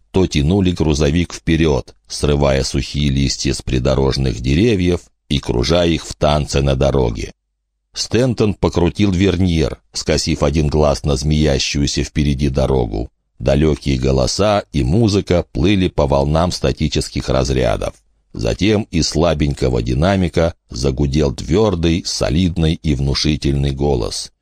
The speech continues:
«Вы не можете одурачить Иисуса, ближние мои, и вы не можете также и солгать Иисусу». Голос сделал паузу, чтобы схватить глоток воздуха,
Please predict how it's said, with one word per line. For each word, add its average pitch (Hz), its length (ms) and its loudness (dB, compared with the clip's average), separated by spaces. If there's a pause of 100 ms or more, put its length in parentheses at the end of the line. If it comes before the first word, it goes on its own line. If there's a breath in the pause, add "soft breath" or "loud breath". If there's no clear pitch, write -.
(360)
«Вы 82 180 0
не 107 140 2
можете 92 560 0
одурачить 73 640 0
Иисуса, 73 640 -2
ближние 67 640 -2
мои, 67 460 0 (360)
и 78 140 2
вы 82 200 2
не 95 140 2
можете 92 480 0
также 85 480 0
и 82 40 0
солгать 90 640 -2
Иисусу». 64 760 -6 (560)
Голос 90 520 2
сделал 69 420 0
паузу, 80 600 -2
чтобы 69 380 -2
схватить 76 500 -2
глоток 69 480 -2
воздуха, 60 680 -4